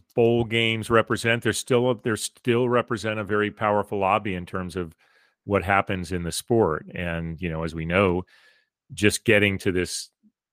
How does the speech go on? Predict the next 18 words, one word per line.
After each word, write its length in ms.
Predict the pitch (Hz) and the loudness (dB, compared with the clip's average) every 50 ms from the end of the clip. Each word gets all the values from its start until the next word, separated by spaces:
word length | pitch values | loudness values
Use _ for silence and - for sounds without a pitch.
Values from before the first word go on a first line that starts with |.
| _ _ _ - | _ _ _ -12
uh, 300 | 135 90 85 80 80 85 98 | -8 -8 -6 -6 -8 -8 -8
new 220 | 95 92 92 92 85 | -6 -4 -4 -4 -4
playoff 480 | - - 104 104 113 117 95 82 - | -2 2 4 4 6 6 4 2 0
system 420 | - - 87 - - - 87 90 98 | -4 -6 -6 -8 -8 -10 -10 -8 -8
that, 140 | 90 85 - _ _ | -8 -10 -10 _ _
that 240 | - 101 104 - - | -14 -14 -14 -12 -12
we'll 140 | 101 95 92 | -12 -10 -10
see 260 | - - 95 90 85 | -8 -8 -6 -6 -6
in 200 | 85 82 82 82 | -6 -8 -10 -14
twenty 280 | - - 95 85 85 82 | -10 -8 -8 -8 -8 -8
twenty-four, 640 | - 92 85 78 76 - 123 123 117 90 87 95 - - - - - - - - _ _ _ _ _ _ _ | -8 -8 -8 -6 -2 2 4 4 6 4 4 0 -2 -6 -20 -20 -20 -20 -20 -20 _ _ _ _ _ _ _
you 80 | - 104 | 2 4
know, 80 | 95 | 4
took 180 | 92 - 117 101 | 6 6 4 6
the 100 | - 104 | 6 6
Rose 280 | 90 98 104 113 113 95 | 8 8 8 8 6 6
Bowl 220 | 98 101 92 87 | 4 4 4 2
finally 640 | - - 104 98 95 92 90 87 85 87 87 78 | 2 2 2 2 2 0 -2 -4 -4 -6 -8 -14